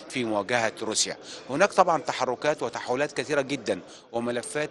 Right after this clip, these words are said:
مهمة جدًا أمام القادة العرب في قمة، آه، اليوم. أيضًا لأول مرة نجد، آه، الرئيس السوري بشار الأسد أيضًا يشارك في،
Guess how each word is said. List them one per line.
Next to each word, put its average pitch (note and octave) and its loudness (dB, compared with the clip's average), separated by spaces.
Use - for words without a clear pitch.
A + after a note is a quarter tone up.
مهمة C3 0
جدًا B2+ -2
أمام C3 0
القادة B2 2
العرب A2 4
في A#2+ -2
قمة، B2 -2
آه، G2+ 0
اليوم. D3 2
أيضًا D3 2
لأول C#3 4
مرة B2 0
نجد، A#2+ -2
آه، G#2+ 0
الرئيس A2+ 0
السوري A2 -2
بشار A2+ 0
الأسد G#2 0
أيضًا G#2 -2
يشارك C#3 0
في، A#2 -8